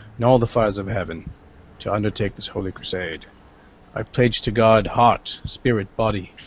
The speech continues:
and mind from the corruption of this wound upon the world. I furthermore promise and declare that I shall wage relentless war against the spawn of the pit and their manifold legions,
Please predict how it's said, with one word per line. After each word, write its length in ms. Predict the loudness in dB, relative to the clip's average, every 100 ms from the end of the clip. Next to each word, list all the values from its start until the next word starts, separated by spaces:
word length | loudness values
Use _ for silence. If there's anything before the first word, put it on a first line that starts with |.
| -14 -2
and 220 | 4 6
mind 440 | 8 6 2 -6 -16 _
from 140 | -8
the 80 | -6
corruption 440 | -2 0 0 -2 -6
of 140 | -6
this 260 | -8 -10 -6
wound 320 | -4 -4 -6 -14 _ _ -14
upon 300 | -2 -2 -2
the 60 |
world. 280 | -4 -4 -6 -10 _ -20 -20 _ _ -20 -20 -8
I 100 | -8
furthermore 520 | 2 6 6 4 0
promise 460 | -2 0 0 0 -4
and 120 | -6
declare 480 | -8 -4 0 0 -4 -14 -16 -2
that 100 | 0
I 80 |
shall 260 | 2 -2 -2
wage 320 | 0 0 0
relentless 580 | 0 0 -2 -2 -4 0
war 220 | 2 4
against 240 | 2 -2 -4
the 60 |
spawn 380 | -6 -4 0 0
of 80 | -2
the 100 | -6
pit 320 | -6 -6 -8 -16 _ _ _ _ _
and 80 | 0
their 100 | 4
manifold 500 | 6 4 2 -2 0
legions, 580 | -2 -4 -8 -10 -10